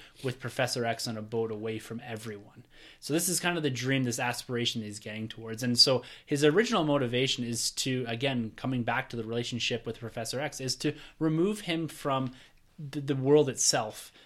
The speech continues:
from harming anyone, and end their lives more or less together. He's got the adamantium bullet, he's got the medication, Professor X. They can live the rest of their lives out in peace and die and disappear forever.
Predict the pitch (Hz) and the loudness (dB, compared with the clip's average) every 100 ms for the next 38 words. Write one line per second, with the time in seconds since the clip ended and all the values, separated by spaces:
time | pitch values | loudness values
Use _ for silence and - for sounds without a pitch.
0 | - - 117 - 156 160 147 123 127 120 | -10 -4 -4 4 4 6 2 0 0 0
1 | 117 120 - 123 120 - 139 147 143 135 | 0 -2 -4 -8 -8 -4 0 2 4 2
2 | 120 113 113 - 120 110 104 - 117 104 | 2 0 0 -2 -2 -2 -6 -8 -10 -8
3 | 104 123 117 110 117 123 135 127 123 127 | -4 -4 -2 -2 0 0 0 -2 -2 -2
4 | 117 120 120 117 - - - 117 123 110 | 0 0 0 -2 -18 -20 -10 -4 -4 -4
5 | 113 123 131 131 123 127 120 117 117 - | -2 -2 -2 -2 -2 -2 -6 -6 -6 -4
6 | 113 107 123 113 120 123 156 151 139 131 | -6 -6 -8 -6 -4 0 0 0 -2 0
7 | - 127 113 110 110 113 107 - - - | -2 -2 -2 -2 -4 -8 -10 -12 -20 -20
8 | _ 165 165 165 - - 123 117 123 120 | _ 0 2 2 -2 -2 0 0 -2 -4
9 | 107 117 107 107 107 - - - 117 110 | -2 -4 -4 -4 -6 -10 -20 -8 -8 -4
10 | 139 131 131 - 120 110 107 - - 120 | -4 -2 -2 -2 -2 -2 -4 -12 -6 -2
11 | 113 117 110 107 101 | -2 -4 -8 -8 -16